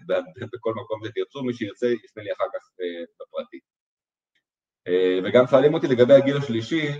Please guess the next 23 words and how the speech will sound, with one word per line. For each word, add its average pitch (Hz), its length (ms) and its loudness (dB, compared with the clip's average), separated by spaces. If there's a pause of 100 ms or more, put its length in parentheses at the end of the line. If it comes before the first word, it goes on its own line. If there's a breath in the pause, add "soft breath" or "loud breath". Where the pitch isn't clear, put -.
(520)
למה 127 280 -2
לדבר 120 340 2
על 113 80 4
השקעה 113 340 -2
מעל 110 200 -4
עשר 110 200 -6
שנים? 131 400 -4 (480)
חברים, 120 240 -4
זה 113 100 0
מאוד 120 260 2
אינדיבידואלי, 113 680 2
אני 104 120 -8
פוגש 110 300 -8
לקוחות - 340 -8
מבוגרים 95 480 -6
מאוד 101 260 -6
שהכסף - 480 -8
מבחינתם 87 480 -10
נמצא 95 280 -4
ברמת 92 340 -6
סיכון 95 280 -16 (120)
מאוד 110 320 -2
גבוהה, 107 320 2